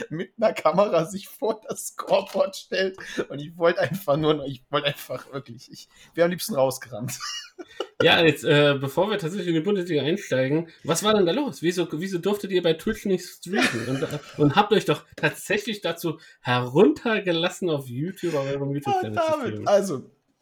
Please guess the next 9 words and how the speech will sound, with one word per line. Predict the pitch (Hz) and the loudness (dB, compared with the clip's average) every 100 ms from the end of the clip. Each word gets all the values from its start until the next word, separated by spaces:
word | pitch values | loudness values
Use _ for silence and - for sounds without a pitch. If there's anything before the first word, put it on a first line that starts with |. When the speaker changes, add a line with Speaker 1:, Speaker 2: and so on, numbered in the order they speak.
| _ _ - - | _ _ -14 -12
Speaker 1:
es | - 254 | -6 -6
ging | 196 233 269 - | -4 -6 -8 -2
alles | 180 208 202 | -2 -2 -2
damit | 185 170 147 | -2 -2 -6
los, | 160 165 | -6 -6
dass | 151 | -6
ich | 147 | -4
morgens | 143 156 | -4 -4
um | 151 | -6